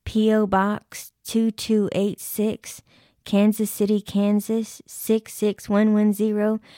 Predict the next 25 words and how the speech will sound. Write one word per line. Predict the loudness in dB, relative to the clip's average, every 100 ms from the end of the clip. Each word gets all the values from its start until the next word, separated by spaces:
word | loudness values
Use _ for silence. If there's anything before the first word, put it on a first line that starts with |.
| -20 _ -2
Write | 0 0 -2
in. | 0 0 0
I | 0
would | -2 0
love | 0 0 -2
to |
hear | -2 -2
your | -2 -4 -4
story, | -6 -4 -2 -2
and | -2 -4
I'm | -2 0
here | 0 -2
to | -4
encourage | -4 -6 -6 -8 -6 -4 -6 -6
you. | -6 -4 -6 -10 -20 -20 _
And | -4 -2
I | 0 0
will | -2 -2
read | -2 -4 -4
your | -4
story | -6 -6 -4 -2 -4 -4
on | -2
my | -2 -4
podcast, | -4 -4 -4 -6 -6 -6 -6 -8 -16 -6
and | -2 -2